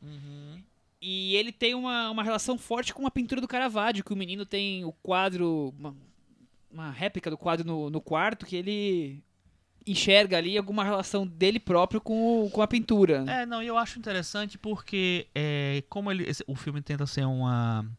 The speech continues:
Speaker 1: uma versão, vamos dizer assim, da, da formação da família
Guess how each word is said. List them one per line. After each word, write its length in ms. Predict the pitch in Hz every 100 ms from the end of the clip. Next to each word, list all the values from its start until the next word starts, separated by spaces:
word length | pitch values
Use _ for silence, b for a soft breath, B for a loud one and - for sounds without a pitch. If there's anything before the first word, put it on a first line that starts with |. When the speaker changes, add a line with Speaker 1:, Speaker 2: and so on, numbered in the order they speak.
| B B B B B -
Speaker 1:
uma 1160 | 113 117 117 113 110 107 107 107 107 104 98 82
versão, 600 | 95 139 - - 151 151
vamos 180 | 131 123
dizer 140 | 120 120
assim, 440 | 117 120 107 107 _ b b b
da, 840 | 110 120 120 120 117 113 110 67 78 78 - -
da 160 | 127
formação 500 | - 156 160 131 175
da 120 | 180 160
família 680 | 160 135 131 120 113 107